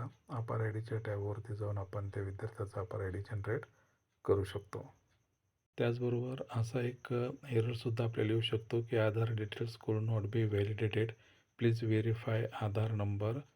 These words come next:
name as per Aadhaar, gender and डीओबी" अर्थात date of birth for the student. याचा अर्थ असा आहे की या विद्यार्थ्याचं आधार आपण व्हेरीफाय केलेलं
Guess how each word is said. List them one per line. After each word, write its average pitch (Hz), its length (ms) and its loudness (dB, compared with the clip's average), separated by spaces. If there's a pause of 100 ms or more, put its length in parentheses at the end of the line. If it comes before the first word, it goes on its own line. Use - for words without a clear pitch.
(460)
name 117 340 4
as 107 220 0 (100)
per 107 100 4 (100)
Aadhaar, 110 440 0 (480)
gender 107 480 2 (220)
and 107 180 0 (320)
डीओबी" 107 540 0 (140)
अर्थात 113 300 -2
date 104 240 0
of 107 220 2
birth 110 320 2
for 101 220 0
the 107 180 0
student. 98 600 0 (480)
याचा 113 300 4
अर्थ 113 220 2
असा 117 240 0
आहे 117 140 4
की 117 200 0
या 117 100 4
विद्यार्थ्याचं 110 760 0 (120)
आधार 113 320 0
आपण 110 340 -2 (540)
व्हेरीफाय 101 500 4
केलेलं 101 520 -2